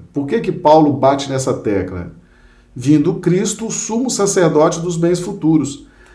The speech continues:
Porque a capacidade de Jesus em nos revelar os poderes espirituais, o reino de Deus, né? Nós temos trabalhado aqui,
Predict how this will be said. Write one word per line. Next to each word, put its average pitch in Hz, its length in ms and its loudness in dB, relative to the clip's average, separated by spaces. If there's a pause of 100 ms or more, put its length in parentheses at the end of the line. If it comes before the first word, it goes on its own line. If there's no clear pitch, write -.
(160)
Porque 175 240 2
a 247 100 6
capacidade 233 1000 4
de 220 100 -6
Jesus 202 640 8
em 226 160 4
nos 233 240 4
revelar 160 1300 6 (320)
os 165 200 0
poderes 180 760 6
espirituais, 151 1300 0 (560)
o 123 140 -2
reino 156 400 4
de 120 140 0
Deus, 135 920 0 (180)
né? 147 280 -6 (1000)
Nós 127 140 -8
temos - 160 -4
trabalhado 147 580 2
aqui, 123 460 -2